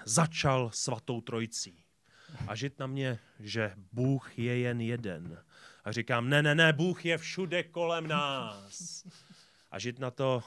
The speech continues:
„Ne, ne, ne, ne, ne, Bůh je v nás.“ A tak říkám: „Vytáhnu tedy atributy, toto je krev Kristova a jeho tělo.“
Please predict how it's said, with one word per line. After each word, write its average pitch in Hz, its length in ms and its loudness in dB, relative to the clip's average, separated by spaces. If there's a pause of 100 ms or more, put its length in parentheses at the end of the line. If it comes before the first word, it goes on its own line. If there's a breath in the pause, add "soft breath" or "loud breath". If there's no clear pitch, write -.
(260)
„Ne, 104 200 -4
ne, 107 140 -2
ne, 98 140 -4
ne, 95 100 -4
ne, 92 280 -6
Bůh 104 300 -6
je 101 80 -4
v 95 60 -12
nás.“ 90 640 -10 (280 loud breath)
A - 80 -12
tak 101 180 -4
říkám: 107 340 -2
„Vytáhnu 113 440 -2
tedy 127 240 0
atributy, 131 840 0
toto - 320 -6
je 127 140 2
krev 135 540 -2
Kristova 139 640 0
a 139 160 0
jeho 139 360 0
tělo.“ 117 420 -4